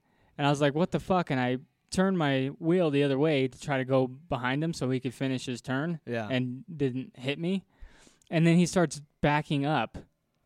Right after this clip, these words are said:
Speaker 1: as I'm right behind him. So he almost hit me
Speaker 2: Whoa.
Speaker 1: twice
Speaker 2: Okay.
Speaker 1: in two different ways.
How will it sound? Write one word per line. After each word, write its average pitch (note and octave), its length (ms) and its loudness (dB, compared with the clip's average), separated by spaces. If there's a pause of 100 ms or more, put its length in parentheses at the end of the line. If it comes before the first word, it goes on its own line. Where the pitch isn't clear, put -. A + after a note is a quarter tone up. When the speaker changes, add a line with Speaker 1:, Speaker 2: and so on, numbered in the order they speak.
Speaker 1:
as D3 260 2
I'm D3 220 2
right D3 160 2
behind C3+ 380 -2
him. A2 280 -10 (1200)
So - 140 0
he E3+ 60 8
almost F#3 280 2
hit F#3 120 -2
me D#3+ 100 0
Speaker 2:
Whoa. A#2+ 140 -4
Speaker 1:
twice G#2 640 -2
Speaker 2:
Okay. A2+ 440 -8
Speaker 1:
in D3+ 100 -2
two F#3+ 160 2
different D3+ 260 0
ways. A#2 380 -2